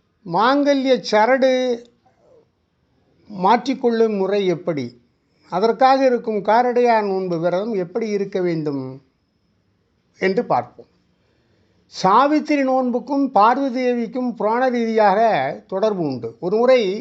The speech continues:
கைலாயத்தில் விளையாட்டாக சிவனின் கண்களை மூடினாள் பார்வதி. இதனால் உலகம் இருண்டது. செய்த தவறுக்கு வருந்திய அம்பாள் சுவாமியிடம்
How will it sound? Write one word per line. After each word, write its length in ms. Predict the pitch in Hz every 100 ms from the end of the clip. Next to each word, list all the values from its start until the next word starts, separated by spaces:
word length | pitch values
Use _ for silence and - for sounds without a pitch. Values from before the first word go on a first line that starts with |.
| 240 _ _ _ _ _ _ _
கைலாயத்தில் 760 | 185 226 285 277 269 269 262 247
விளையாட்டாக 760 | 202 214 254 254 - 254 254 262
சிவனின் 460 | 254 220 254 262 240
கண்களை 420 | 214 240 247 247 240
மூடினாள் 540 | 214 226 226 214 208 208
பார்வதி. 420 | 165 147 127 117 180
இதனால் 540 | 185 214 247 202 175 233 - _ _ _ -
உலகம் 360 | 226 247 254 220
இருண்டது. 420 | 220 240 220 143 - _ _ _ _ _ -
செய்த 260 | 220 277 254
தவறுக்கு 400 | 233 262 269 269
வருந்திய 420 | 240 233 226 220 208 185 160 156 _ _ _ _
அம்பாள் 420 | 190 208 214 175 131 - _ _ _ _ _ _
சுவாமியிடம் 520 | 208 226 269 254 247